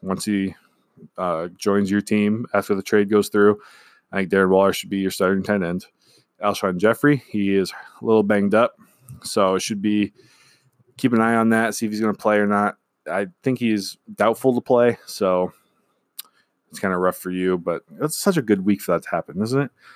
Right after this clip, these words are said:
And then you also have Curtis Samuel, just in case something happens, uh, somewhere in your lineup. I like Curtis Samuel. He had a lot of targets last week. So, uh, moving forward, I like Curtis Samuel. I wouldn't start, start him this week. I think your lineup is ideal.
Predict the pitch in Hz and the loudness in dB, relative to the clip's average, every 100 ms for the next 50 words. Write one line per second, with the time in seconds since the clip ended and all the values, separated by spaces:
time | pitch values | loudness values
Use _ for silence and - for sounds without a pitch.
0 | _ _ _ _ 98 101 107 113 113 104 | _ _ _ _ -2 2 4 4 2 0
1 | - 131 110 107 107 107 107 107 104 107 | 2 2 2 2 4 4 4 2 2 -2
2 | 110 101 113 110 101 110 101 92 101 98 | -2 -2 2 2 2 -2 -2 -2 -2 -2
3 | 104 104 101 90 85 85 _ _ _ _ | -2 -2 -4 -6 -6 -8 _ _ _ _
4 | _ _ _ _ _ - - 104 98 98 | _ _ _ _ _ -16 -4 0 2 2
5 | 98 95 98 95 _ _ 78 95 113 127 | 2 2 0 -4 _ _ -4 2 2 2
6 | - 123 - 123 120 123 120 120 - - | 2 0 2 2 4 4 4 2 -8 -20
7 | _ _ 101 92 104 101 107 101 - 98 | _ _ 2 4 2 4 4 4 2 0
8 | 95 107 101 95 _ _ _ _ _ - | 0 -2 -4 -4 _ _ _ _ _ -14
9 | - - 67 69 67 65 58 104 139 123 | -12 -8 -6 -4 -4 -6 -6 2 6 6
10 | 110 104 101 98 98 92 101 90 98 98 | 6 4 4 6 2 2 -2 0 0 0
11 | 98 98 - 117 120 123 - 123 120 - | -2 -4 -4 2 4 2 2 2 2 -2
12 | _ _ _ - 131 127 120 110 120 104 | _ _ _ -2 2 4 2 0 0 2
13 | 104 101 101 101 - 104 104 101 104 101 | 0 0 0 0 -2 0 0 0 -2 -2
14 | 76 202 104 113 110 | -2 -2 2 4 4